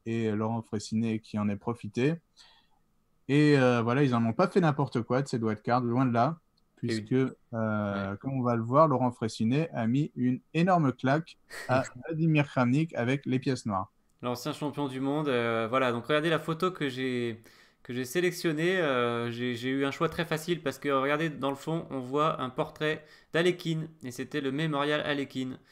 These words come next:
Speaker 2: Donc, euh, photo très classe, euh, avec Laurent Fraissinet qui a fait, euh, un prix de beauté, bah, qu'on va vous montrer maintenant contre Kramnik dans ce Memorial Alekhine.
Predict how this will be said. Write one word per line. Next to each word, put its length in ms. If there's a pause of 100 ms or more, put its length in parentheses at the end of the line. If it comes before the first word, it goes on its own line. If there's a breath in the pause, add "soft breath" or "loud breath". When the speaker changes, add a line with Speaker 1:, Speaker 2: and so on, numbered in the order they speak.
(300 soft breath)
Speaker 2:
Donc, 280
euh, 300
photo 240
très 180
classe, 460 (420 soft breath)
euh, 140
avec 160
Laurent 140
Fraissinet 380
qui 100
a 40
fait, 240
euh, 220 (460 soft breath)
un 100
prix 200
de 60
beauté, 300
bah, 100
qu'on 140
va 100
vous 120
montrer 280
maintenant 340
contre 300
Kramnik 680
dans 180
ce 160
Memorial 600
Alekhine. 580